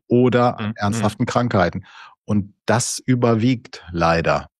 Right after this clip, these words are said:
Speaker 1: Ich sage, die Menschen, nein, ich sage nicht, ich beobachte,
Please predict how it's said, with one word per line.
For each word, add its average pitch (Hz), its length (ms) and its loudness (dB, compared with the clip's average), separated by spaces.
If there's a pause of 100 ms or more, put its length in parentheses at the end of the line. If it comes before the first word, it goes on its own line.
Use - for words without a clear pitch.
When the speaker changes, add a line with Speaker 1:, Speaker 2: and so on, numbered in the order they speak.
(220)
Speaker 1:
Ich 135 220 -2
sage, 160 340 2
die 117 140 -2
Menschen, 127 420 0
nein, 90 220 0
ich 87 80 -6
sage 107 260 2
nicht, 87 240 -6
ich 104 140 -16
beobachte, 139 640 0